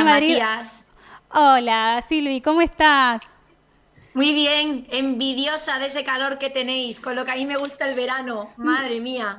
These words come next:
Speaker 1: ¿No es
Speaker 2: envidia.
Speaker 1: verano allá? Ya está por, por terminar
Speaker 2: No.
Speaker 1: el verano, ¿no?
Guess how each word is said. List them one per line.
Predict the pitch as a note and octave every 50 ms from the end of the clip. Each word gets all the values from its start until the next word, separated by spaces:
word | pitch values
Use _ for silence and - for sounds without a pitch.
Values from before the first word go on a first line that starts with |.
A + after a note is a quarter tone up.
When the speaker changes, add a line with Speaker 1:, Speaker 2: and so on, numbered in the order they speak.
| - -
Speaker 1:
¿No | D4+ D#4+ F#4
es | G#4 A4+
Speaker 2:
envidia. | G#4 A4 G#4
Speaker 1:
verano | D#4 D#4 E4 F4 G4 F#4
allá? | D#4 - - D4+ D4+ E4+ F#4+ G4+ F#4 - - _ _ _ _ _ _ -
Ya | C#4
está | C4+ - D4+
por, | - B3+ B3 A#3
por | - - A#3+ A#3+ -
terminar | C4 B3 C4+ C#4+ E4 E4+ D4+
Speaker 2:
No. | C4+
Speaker 1:
el | B3+ A#3+
verano, | B3 A#3+ A#3+ A#3+ A#3+ B3
¿no? | C4 C#4+ D#4+ E4+ E4